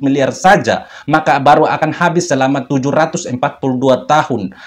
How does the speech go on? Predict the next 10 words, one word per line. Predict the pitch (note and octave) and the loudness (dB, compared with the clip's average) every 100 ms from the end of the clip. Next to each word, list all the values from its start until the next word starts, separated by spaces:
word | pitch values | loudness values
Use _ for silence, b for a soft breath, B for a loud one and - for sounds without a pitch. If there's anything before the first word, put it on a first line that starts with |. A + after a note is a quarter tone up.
| B B2 | B 2
Lalu | D3 C#3 | 4 4
dorang | C#3+ F3+ F3 | 4 6 4
yang | D#3 | 2
korupsi | D#3 D#3 D#3+ D#3 | 0 0 0 -2
itu | D#3 F#3 D3 | -2 -2 -2
dihukum | B2 D#3 D#3 E3 D3+ | -2 -2 -2 -4 -2
penjara | D#3+ D#3 F#3 F#3+ F#3+ | 0 2 4 2 0
selama | - D3+ D#3 C#3 | -2 -2 -2 -2
berapa | C#3 C#3 - | -2 -2 0
tahun? | F3 G#3 F3+ G2 | 2 4 2 -2